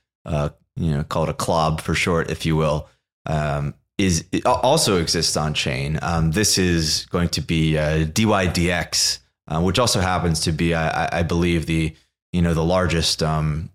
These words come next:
derivatives exchange that exists purely on chain. Uh, D Y D X, uh, and the central limit order book is, is a, is a similar mechanism to how Coinbase works, to how Kraken works, to how Binance works, right?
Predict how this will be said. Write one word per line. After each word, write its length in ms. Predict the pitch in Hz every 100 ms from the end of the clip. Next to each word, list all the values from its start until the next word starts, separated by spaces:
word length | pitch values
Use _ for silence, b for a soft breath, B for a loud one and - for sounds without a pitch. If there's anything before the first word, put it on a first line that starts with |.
| -
derivatives 720 | 87 92 98 82 80 78 - - _
exchange 580 | - 87 - 85 82 78
that 120 | 85
exists 400 | 80 - 82 -
purely 380 | - 82 80 80
on 200 | 76 76
chain. 420 | - 76 69 - b b _ -
Uh, 400 | 87 85 80 80 -
D 240 | 110 147
Y 140 | 196
D 160 | 165 113
X, 400 | 110 113 - -
uh, 340 | 92 90 85 80
and 140 | 90
the 80 | 85
central 320 | - 95 98
limit 260 | 92 87 90
order 200 | 90 92
book 380 | 98 95 - -
is, 300 | 92 87 78 -
is 180 | 98 92
a, 240 | 92 87
is 120 | 101
a 80 | 101
similar 500 | - 165 156 131 104
mechanism 720 | 92 98 - 95 87 87 85 82
to 120 | 87
how 400 | - 87 87 80 B _ -
Coinbase 540 | 147 139 110 92 85 -
works, 460 | 85 73 76 -
to 80 | 87
how 200 | 90 92
Kraken 440 | 90 117 107 95
works, 380 | 82 76 76 -
to 80 | 92
how 240 | 92 95
Binance 560 | 85 107 92 73 71 -
works, 360 | - 50 - -
right? 260 | 87 95